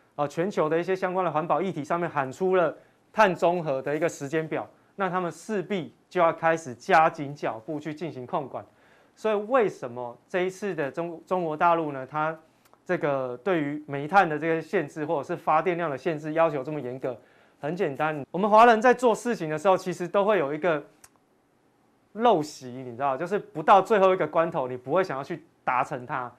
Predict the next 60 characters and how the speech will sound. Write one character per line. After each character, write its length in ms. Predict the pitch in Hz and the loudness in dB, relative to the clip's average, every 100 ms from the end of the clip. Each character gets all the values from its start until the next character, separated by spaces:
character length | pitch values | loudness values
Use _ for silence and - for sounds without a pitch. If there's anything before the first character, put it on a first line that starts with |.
| _ _ _ | _ _ _
就 100 | 240 | 4
像 80 | 247 | 6
我 40 | 196 | 6
们 100 | 185 | 4
小 220 | 175 143 | 2 2
时 100 | 180 | 4
候 140 | 196 | 4
在 140 | 202 196 | 4 2
做 200 | 214 190 | 2 2
那 80 | |
个 120 | 185 165 | 2 2
寒 140 | 170 | 2
暑 140 | 180 | -2
假 160 | 139 185 | 2 2
作 260 | 175 170 170 | 4 0 0
业， 80 | 147 | 0
有 100 | 120 | -4
没 60 | |
有？ 120 | 127 | -8
你 60 | 123 | -2
都 160 | 214 247 | 2 6
永 140 | 233 | 6
远 100 | 208 | 6
都 80 | 208 | 2
是 80 | 226 | 4
最 140 | 233 | 6
后 160 | 220 214 | 6 6
一 20 | |
个 100 | 185 | 2
礼 120 | 123 | 2
拜 160 | 180 170 | 2 4
才 160 | 151 | 2
开 120 | 151 | 2
始 120 | 160 151 | 0 -2
写 200 | 156 127 | -8 -8
作 220 | 156 156 | -4 -2
业， 180 | 151 - - _ | -4 -6 -16 _
然 120 | 165 | 0
后 40 | 190 | 4
就 60 | |
在 60 | 208 | 6
那 80 | 202 | 6
边 120 | 190 | 4
瞎 300 | - 175 160 | 4 4 6
掰， 240 | 160 151 | 6 4
有 140 | 147 123 | 2 -4
没 40 | |
有？ 140 | 120 110 _ _ _ - | -8 -12 _ _ _ -10
一 100 | 147 | 0
样， 260 | 190 156 - - - _ _ _ _ _ _ _ | 2 2 -2 -20 -20 _ _ _ _ _ _ _
中 220 | - 254 | 2 2
国 160 | 233 202 | 4 2
大 180 | 226 233 | 4 4
陆 60 | |
政 240 | 226 240 170 | 4 2 2
府 140 | 151 | -2
的 60 | 156 | 0
各 180 | 254 220 | 4 4
地 220 | 226 190 | 2 0
方 260 | 180 180 | 0 0